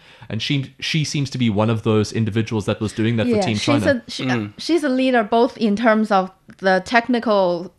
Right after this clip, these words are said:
Speaker 2: side of things, but also more of a spiritual leader.
Speaker 1: Right.
Speaker 2: And she's also one of the more experienced players on the squad. She, this is her third World Cup. So despite China's early exit, I'm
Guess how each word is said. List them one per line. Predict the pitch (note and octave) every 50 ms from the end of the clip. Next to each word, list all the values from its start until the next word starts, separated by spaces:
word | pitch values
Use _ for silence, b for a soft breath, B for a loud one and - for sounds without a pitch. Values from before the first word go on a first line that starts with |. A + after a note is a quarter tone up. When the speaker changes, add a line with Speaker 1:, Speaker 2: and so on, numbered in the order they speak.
| _ -
Speaker 2:
side | - - - A#3 G#3 G3 G3
of | F#3+ F3 -
things, | - G3 F#3+ F#3+ G3+ -
but | - F#3 E3+
also | - G3+ G#3 G#3 - G#3+ G3 F#3+ G3 - _ _ _ _ _
more | - A#3 A#3 A#3 A3+ G#3+
of | G3+ F#3 F#3+
a | F#3 F3 F3 E3+ F3 F3
spiritual | F#3 - - - - G#3 A3 A#3+ A#3 G#3+ - - G3 F3+
leader. | E3+ E3+ E3+ F3 G3 G3
Speaker 1:
Right. | F#3 F3+ - - - C4
Speaker 2:
And | - G#3+ A#3
she's | A3+ B3 A3 -
also | - A3 A#3 B3 C#4+ B3
one | A3+ A3 A3 A3
of | A3+ G#3+
the | - A3
more | G#3+ G#3+ A#3 B3 B3 A#3+
experienced | A3 G#3 - - - A#3+ A#3 A#3+ A#3+ A3+ G3 F#3+ - -
players | - G#3+ F#3+ F#3+ F3 F3 F3
on | - - F#3+ G3+
the | G3+ G3
squad. | F#3 - - F#3+ F3+ E3+ C3+ -
She, | - - - G3+ G3+ G3 F#3+ G3+ B B B B
this | G#3+ C4 C#4
is | C#4 C4 A#3 A3+ -
her | A#3+ A3 G3+ G3+ G3 G3
third | G3 - _ B3+ B3 B3+ B3+ C4 - -
World | F3+ F3+ F#3 F#3 -
Cup. | - G3 E3 - - - B B B B B
So | - B3+ A#3+ A#3+ A#3
despite | A3+ - A#3+ A#3 - - C4+ C4+ D4 C#4 - -
China's | - - A#3+ B3 B3 A#3 A3+
early | A#3 A3 A#3 B3 B3+ A3+
exit, | G#3+ G#3+ A#3 A#3+ A3+ A3 G3+ G3
I'm | - F#3 G3+ G3+ G#3+ G#3+ G#3 -